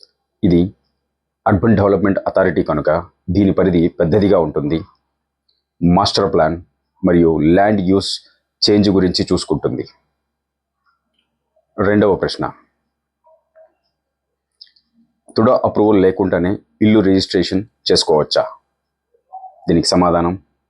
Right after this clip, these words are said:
చేసుకోవచ్చు. కానీ దీనికి లీగల్ వ్యాలిడిటీ ఉండదు. ఫ్యూచర్‌లో దీనికి రీసేల్ వాల్యూ ఉండదు,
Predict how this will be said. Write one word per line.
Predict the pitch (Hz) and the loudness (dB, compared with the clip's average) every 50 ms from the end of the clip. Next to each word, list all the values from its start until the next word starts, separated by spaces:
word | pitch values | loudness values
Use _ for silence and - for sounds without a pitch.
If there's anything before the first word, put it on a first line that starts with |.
| _ _ _ | _ _ _
చేసుకోవచ్చు. | - 95 80 - - - 62 - - - - - _ _ _ _ _ - - - _ _ _ _ _ _ - _ - | 0 0 0 0 0 -2 -2 -2 -4 -12 -12 -14 _ _ _ _ _ -20 -20 -20 _ _ _ _ _ _ -20 _ -4
కానీ | 101 98 98 101 104 107 - _ _ _ _ _ 85 | -2 0 2 0 0 -2 -6 _ _ _ _ _ -2
దీనికి | 92 95 95 - 87 87 92 | 0 0 0 0 0 2 2
లీగల్ | 101 101 110 104 95 92 | 2 2 2 2 2 2
వ్యాలిడిటీ | 90 90 87 82 82 73 95 92 85 78 | 2 2 0 -2 -4 -2 0 0 0 0
ఉండదు. | 78 73 71 64 60 - _ _ _ _ _ _ _ _ - _ _ - - - - _ _ _ - | -2 -2 -2 -4 -6 -10 _ _ _ _ _ _ _ _ -20 _ _ -20 -20 -20 -20 _ _ _ -2
ఫ్యూచర్‌లో | - 113 104 - 117 101 104 104 107 104 - _ _ _ 90 85 | 0 0 2 2 2 2 2 2 2 -2 -6 _ _ _ -4 0
దీనికి | 95 92 90 78 - 90 82 78 - _ _ _ _ _ _ _ _ _ _ _ _ _ | 0 2 0 2 2 0 0 0 -2 _ _ _ _ _ _ _ _ _ _ _ _ _
రీసేల్ | - 104 113 110 117 107 104 98 95 | -2 -2 0 2 2 2 2 4 2
వాల్యూ | 90 92 92 92 87 87 | 2 2 2 2 0 0
ఉండదు, | 85 90 85 92 | 0 0 0 -2